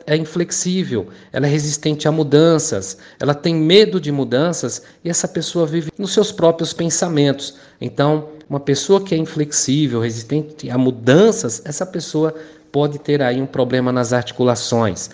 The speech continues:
Ah, agora, problemas nas articulações com inchaço, né? Que é conhecido como artrose. É, significa que essa pessoa pode ter dificuldades de ceder e abrir mão dos seus próprios pontos de vista.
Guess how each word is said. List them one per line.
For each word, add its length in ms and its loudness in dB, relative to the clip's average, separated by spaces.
Ah, 200 6
agora, 280 6
problemas 560 2
nas 180 2
articulações 720 -2
com 160 -2
inchaço, 680 0
né? 280 -2
Que 120 -2
é 20 -6
conhecido 480 -2
como 220 -4
artrose. 720 2
É, 220 2
significa 680 -2
que 80 -2
essa 180 0
pessoa 380 0
pode 560 2
ter 260 2
dificuldades 800 0
de 100 -6
ceder 460 0
e 100 4
abrir 260 -2
mão 420 4
dos 220 -4
seus 160 0
próprios 340 0
pontos 300 -4
de 80 -6
vista. 500 -4